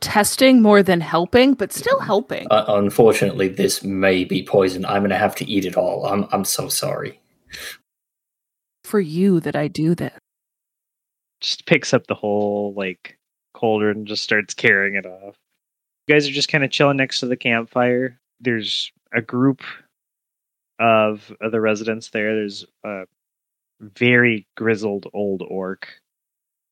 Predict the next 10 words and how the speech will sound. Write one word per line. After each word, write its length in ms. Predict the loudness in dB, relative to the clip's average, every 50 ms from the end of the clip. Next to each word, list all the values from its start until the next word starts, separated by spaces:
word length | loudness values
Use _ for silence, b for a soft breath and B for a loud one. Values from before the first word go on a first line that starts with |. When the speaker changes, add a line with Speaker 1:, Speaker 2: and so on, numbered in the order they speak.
| _ _ _ _ _ -4
Speaker 3:
and 680 | -2 0 0 2 0 0 -2 -4 -6 -8 -14 -16 -20 _ _ _ _ _ _ _ _ _ _ _ _ _ _ _ _ _
a 40 | -12
halfling 640 | -6 -2 0 2 2 2 0 -4 -10 -10 -10 -12 -18 _ _ _ _ _ _
that 240 | -6 -4 -4 -4 -4 -8 _ -6
are 380 | -4 -4 -4 -4 -4 -6 -8 -12 _ _ _ _ _ _ _ 0
both 300 | 0 2 2 0 -2 -6
preparing 720 | -8 -8 -4 -2 0 0 0 0 -2 -6 -8 -12 -18 _ _ _ _ _ _ _ _ _ -10
a 60 | -8
bunch 320 | -4 -4 -4 -4 -4 -4
of 220 | -4 -4 -4 -8